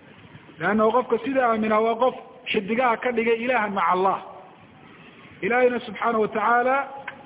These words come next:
wuxuu ku tilmaamay fi lqur'aani alkariim, qofka ilaahan maca Allahi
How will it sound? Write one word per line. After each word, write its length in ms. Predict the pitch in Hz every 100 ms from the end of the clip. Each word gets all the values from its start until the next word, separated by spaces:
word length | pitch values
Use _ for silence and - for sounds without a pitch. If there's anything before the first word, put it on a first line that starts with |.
| - - - - - -
wuxuu 220 | 208 220
ku 120 | 220 262
tilmaamay 420 | 240 226 220 220
fi 100 | 214
lqur'aani 380 | 214 220 247 226
alkariim, 500 | 214 220 220 269 254 - - - - - - - - - - - -
qofka 320 | 269 - 240
ilaahan 460 | 240 269 277 240 226
maca 160 | 220 220
Allahi 320 | 220 247